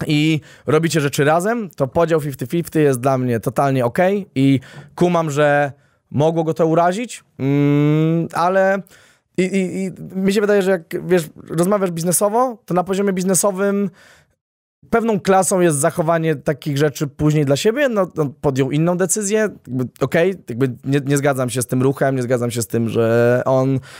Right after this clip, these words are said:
zdecydował się gdzieś tam o tym powiedzieć publicznie. E, czuję, że użył wielu argumentów tam, które były nastawione na taki trochę łatwy poklask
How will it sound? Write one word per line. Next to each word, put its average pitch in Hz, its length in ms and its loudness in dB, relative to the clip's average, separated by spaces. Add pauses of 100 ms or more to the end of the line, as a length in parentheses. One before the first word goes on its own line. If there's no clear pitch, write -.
(120)
zdecydował 131 500 0
się 127 120 -8
gdzieś 117 140 -6
tam 120 120 -2
o 120 40 -2
tym 147 140 -6
powiedzieć 202 260 -4
publicznie. 180 600 0 (400)
E, 131 320 2
czuję, 170 400 2
że 160 240 2
użył 156 520 0
wielu 151 300 2
argumentów 139 600 0
tam, 131 280 -2
które 139 320 0
były 139 280 0
nastawione 139 640 0
na 123 460 2 (960)
taki 160 280 -2
trochę 180 260 0
łatwy 170 320 0
poklask 156 680 0